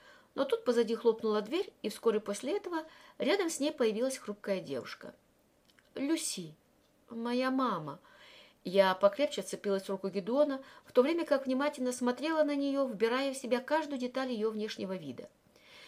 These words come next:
Своими рыжими волосами, фарфоровым цветом кожи и большими синими глазами все женщины Монтрос обладали не дающей спутать их схожестью.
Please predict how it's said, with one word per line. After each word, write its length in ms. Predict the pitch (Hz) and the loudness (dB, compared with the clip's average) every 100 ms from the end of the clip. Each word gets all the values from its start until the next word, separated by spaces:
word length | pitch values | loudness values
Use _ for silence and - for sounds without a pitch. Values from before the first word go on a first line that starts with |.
| - - - | -20 -20 -10
Своими 480 | - 285 339 320 320 | 2 6 6 6 2
рыжими 300 | 320 311 311 | 2 0 0
волосами, 720 | 311 320 - 370 302 196 - | 0 0 0 0 2 0 -2
фарфоровым 560 | 220 226 262 254 247 247 | -2 0 2 4 2 0
цветом 360 | 254 254 240 | -2 0 -2
кожи 380 | - 269 254 220 | 2 2 4 2
и 160 | - 220 | 0 0
большими 400 | 226 226 247 233 | 0 0 -2 -4
синими 340 | - 240 240 | -2 -2 0
глазами 560 | 247 285 302 349 208 175 - - - - | 2 2 2 2 0 -4 -14 -20 -20 -10
все 300 | - 359 339 | -2 0 0
женщины 400 | 330 320 294 277 | 0 -2 0 0
Монтрос 420 | 269 269 302 311 | 0 0 -4 -4
обладали 460 | 247 247 247 277 247 | -2 0 0 0 0
не 120 | 240 | 0
дающей 380 | 233 240 233 220 | 0 0 -2 -8
спутать 420 | - 302 302 285 | -8 -6 -4 -4
их 240 | - 262 | -6 -6
схожестью. 680 | - - 185 139 139 - - | -10 -8 -6 -6 -10 -18 -20